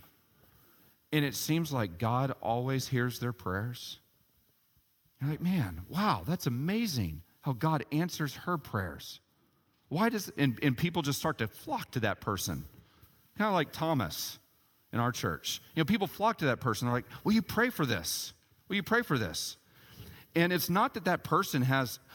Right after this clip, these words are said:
some better direct access to God. That's not the case. But it could be that they are, have a life of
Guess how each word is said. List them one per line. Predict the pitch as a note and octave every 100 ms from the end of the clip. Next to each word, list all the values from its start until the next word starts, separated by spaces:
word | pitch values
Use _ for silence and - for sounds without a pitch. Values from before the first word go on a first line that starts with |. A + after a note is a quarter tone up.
| -
some | - E3+ D#3 A2
better | F2 C3 E3
direct | C3 C3 C#3 -
access | B2 C3+ - C3+ -
to | -
God. | E2 C#3 A#3 G#2 E2+ - _ _ _
That's | - D#3
not | G3+
the | D3
case. | A2+ G3 C4+ F#2+ - - _ _ _ _ - -
But | C#3
it | A#2+ A2+
could | - A3 B3+
be | A2 E2 - - _ _ _ _ _ _ _ _
that | A#2+ F2+
they | A#2 A2+
are, | G#2 F#2+ F2+ - - -
have | A2+
a | F#2+
life | E2+ F2+ G#2+ D#3 -
of | A2